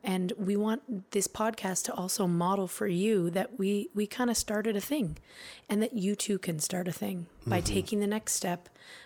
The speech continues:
Speaker 1: by praying, by discerning, by finding a group of people that you can try it out with.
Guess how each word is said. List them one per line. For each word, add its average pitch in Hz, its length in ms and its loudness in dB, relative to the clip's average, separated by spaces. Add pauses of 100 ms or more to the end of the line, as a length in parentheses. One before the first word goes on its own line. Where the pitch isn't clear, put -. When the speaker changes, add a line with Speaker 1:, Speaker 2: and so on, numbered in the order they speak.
(100)
Speaker 1:
by 208 100 -10
praying, 202 640 0
by 185 160 -4
discerning, 190 720 2
by 196 160 -4
finding 208 380 2
a 214 40 2
group 226 240 -4
of 202 100 -6
people 202 460 0 (320)
that 240 120 0
you 196 120 2
can 202 160 -2
try 196 260 2
it 196 100 4
out 185 160 2
with. 185 320 0